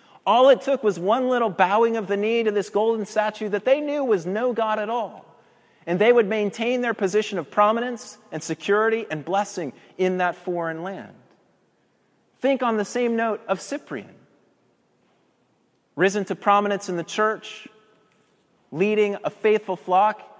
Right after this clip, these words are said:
You know, if, and there were many Christians in the third century who did compromise,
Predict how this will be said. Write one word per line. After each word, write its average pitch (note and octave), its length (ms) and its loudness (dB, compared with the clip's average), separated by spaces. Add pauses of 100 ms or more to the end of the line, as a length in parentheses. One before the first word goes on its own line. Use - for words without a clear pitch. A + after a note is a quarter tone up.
(240)
You B3+ 140 -2
know, C4+ 180 2
if, A#3+ 100 -6
and F#3+ 200 4
there F#3 80 4
were F#3+ 80 2
many C4 260 2
Christians G#3+ 480 -4
in F3+ 80 -2
the F3 80 -4
third G3+ 280 -2
century F#3+ 340 -2
who A3 180 -2
did A#3 340 -4
compromise, C#3+ 920 -8